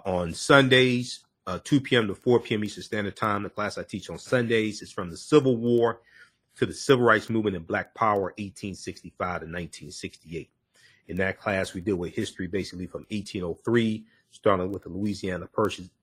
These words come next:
Purchase and the Haitian Revolution, uh, leading up to the Civil War, um, Reconstruction era, eighteen sixty-five, eighteen seventy-seven, uh, post-Reconstruction, Jim Crow era, Great Migration,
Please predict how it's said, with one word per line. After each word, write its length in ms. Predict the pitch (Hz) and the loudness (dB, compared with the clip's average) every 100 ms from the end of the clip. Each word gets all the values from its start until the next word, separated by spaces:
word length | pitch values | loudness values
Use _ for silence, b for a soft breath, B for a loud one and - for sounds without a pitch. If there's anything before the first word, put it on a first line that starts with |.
| - | 0
Purchase 320 | 117 - 92 | 0 0 -8
and 100 | 87 | -6
the 40 | |
Haitian 280 | - 101 - | -4 -6 -6
Revolution, 720 | 95 87 87 104 - 101 92 b b b b _ - | -6 -4 -2 -2 -2 -6 -8 b b b b _ -4
uh, 440 | 95 85 85 85 76 | 0 0 0 -4 0
leading 320 | 113 101 98 | 2 2 0
up 140 | 95 - | -2 -2
to 120 | 90 | -4
the 60 | |
Civil 320 | - 127 92 90 | 0 2 4 4
War, 580 | 104 120 113 107 104 b b b _ - | 8 12 12 10 6 b b b _ -10
um, 480 | 90 80 78 73 73 _ _ _ _ _ | -6 -4 -6 -10 -14 _ _ _ _ _
Reconstruction 720 | 113 110 90 - 123 - 110 | 0 0 -2 4 6 6 2
era, 220 | 110 107 104 | 6 6 4
eighteen 300 | 98 - 95 | -4 -8 -10
sixty-five, 640 | - 98 90 101 95 87 | -10 -14 -8 -2 -2 -2
eighteen 320 | 92 - 87 | -8 -8 -12
seventy-seven, 800 | - 90 82 - - 107 104 101 - b b b b _ _ _ - | -8 -8 -8 -6 0 0 0 -4 -10 b b b b _ _ _ -8
uh, 120 | 80 | -6
post-Reconstruction, 1080 | - 127 - 117 107 98 - 107 - 98 | 4 4 4 0 0 -2 2 2 2 -6
Jim 240 | 85 110 90 | 0 0 0
Crow 280 | - 113 95 | 2 4 4
era, 440 | 107 101 92 90 _ _ _ - | 2 2 2 -4 _ _ _ 2
Great 200 | 113 95 | 4 4
Migration, 800 | 90 85 98 110 101 117 107 | -4 -2 2 2 0 -4 -4